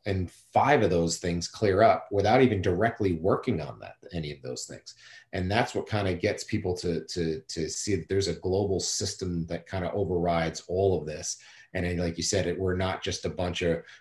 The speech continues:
wires and parts. Uh, it, it, it would make our lives a lot easier, quite frankly, if you could. Um, but this is a human <laughs> dynamic that we're dealing with. That's, that, that there's a,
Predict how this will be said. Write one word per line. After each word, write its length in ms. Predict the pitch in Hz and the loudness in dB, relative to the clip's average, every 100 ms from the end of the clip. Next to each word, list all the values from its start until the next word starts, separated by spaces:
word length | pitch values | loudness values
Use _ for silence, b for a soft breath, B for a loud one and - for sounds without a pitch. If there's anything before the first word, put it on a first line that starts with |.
| B | B
wires 540 | 85 92 95 90 87 | 0 2 2 2 0
and 140 | 80 - | -2 -6
parts. 640 | - 104 82 - - - B B | 0 2 2 -2 -8 -8 B B
Uh, 400 | 85 85 78 80 - | -2 0 0 -4 -2
it, 160 | 98 | 0
it, 160 | 110 107 | 2 2
it 100 | 101 | 2
would 120 | 95 92 | 0 4
make 220 | 110 110 | 4 4
our 80 | 104 | 4
lives 260 | 98 98 | 4 4
a 60 | 92 | 2
lot 160 | 90 | 2
easier, 300 | 110 165 87 | 4 4 2
quite 260 | 85 85 - | 0 -2 -2
frankly, 360 | 101 90 90 85 | -2 -2 -2 -2
if 100 | - | -4
you 120 | - | -10
could. 460 | - 139 101 73 - - b b b 95 | 0 4 6 4 -4 -12 b b b -2
Um, 400 | 87 87 87 - - | 0 0 -2 -4 0
but 280 | 104 - | 0 0
this 180 | 110 104 | -2 -2
is 100 | 104 | 0
a 100 | 98 | 2
human 400 | 90 104 107 101 | 2 2 2 2
<laughs> 100 | 101 | 4
dynamic 500 | 110 104 110 110 - | 4 4 2 2 -2
that 180 | 87 - | -6 -4
we're 80 | 87 | -4
dealing 340 | 85 85 82 | -2 -2 -2
with. 160 | 82 85 | -4 -2
That's, 280 | 85 82 - | -2 -4 -6
that, 340 | 87 82 - | -4 -4 -6
that 160 | 87 - | -8 -2
there's 320 | 90 90 - | -2 -2 -2
a, 140 | 90 | -4